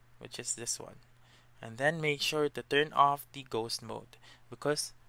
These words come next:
when you enable, um, ghost mode, your friends can't see your location. So y-, this should be turned off, or the toggle button should be gray. And then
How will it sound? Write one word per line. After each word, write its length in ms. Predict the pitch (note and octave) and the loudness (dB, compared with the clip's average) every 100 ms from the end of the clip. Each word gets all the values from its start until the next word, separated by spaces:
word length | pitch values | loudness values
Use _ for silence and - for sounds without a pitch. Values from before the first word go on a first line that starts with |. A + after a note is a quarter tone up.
| - | -12
when 200 | B2 B2 | -10 -8
you 80 | A#2+ | -8
enable, 680 | A2+ A2+ B2 B2+ C#3+ D3 D3 - | -8 -8 -6 0 0 0 -4 -2
um, 360 | A#2+ A#2+ A#2+ A#2 | -2 -2 -10 -8
ghost 320 | A2 A2 - | -6 -4 -4
mode, 300 | B2 D3 F#3 E3 - - - - C3 | 4 6 6 2 -20 -20 -20 -4 8
your 180 | F3+ | 8
friends 460 | G#3 - C#3+ C#3+ - | 8 8 8 8 0
can't 300 | - B2 A#2 | 2 4 4
see 260 | - A#2 A2 | 0 -4 -8
your 260 | G#2+ G#2 | -4 -4
location. 580 | G2+ G#2+ - G#2 - - - - - - - | -4 -8 -8 -2 0 0 -4 -20 -20 -20 -20
So 480 | - - C3 C#3+ F3 - | -16 -6 2 2 0 -6
y-, 120 | A#2+ - | -18 0
this 160 | B2 B2+ | 6 6
should 240 | - C3+ | 6 2
be 120 | B2 B2 | -2 -2
turned 300 | A2+ A2 - | 0 2 10
off, 240 | C3+ F#3 - - - - - - - - - | 12 12 8 -20 -20 -20 -20 -20 -20 -10 -2
or 220 | A#2 A#2+ | 0 0
the 160 | A#2+ | 0
toggle 320 | A#2 C3 C3 C#3 | -2 -2 -2 0
button 400 | A#2+ A#2+ B2 A#2+ | 0 -2 -4 -6
should 300 | - A2 G#2+ | -6 -6 -12
be 240 | A2 G#2+ | -14 -14
gray. 280 | - G#2 G#2 - - - - - - | -10 -10 -10 -14 -20 -20 -20 -20 -16
And 140 | G#2+ | -10
then 400 | G#2+ B2 C#3+ D#3 | 2 4 4 0